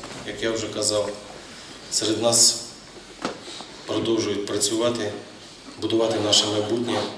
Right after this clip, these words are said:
наші герої, що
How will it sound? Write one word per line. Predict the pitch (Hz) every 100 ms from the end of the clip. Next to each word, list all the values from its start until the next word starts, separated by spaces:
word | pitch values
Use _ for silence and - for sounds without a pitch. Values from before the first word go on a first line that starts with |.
| - - - - - - - -
наші | 110 107
герої, | 110 110 120 120 101 - - - - - - - - - - - - - - - - - - - - - - - - - -
що | - 113 113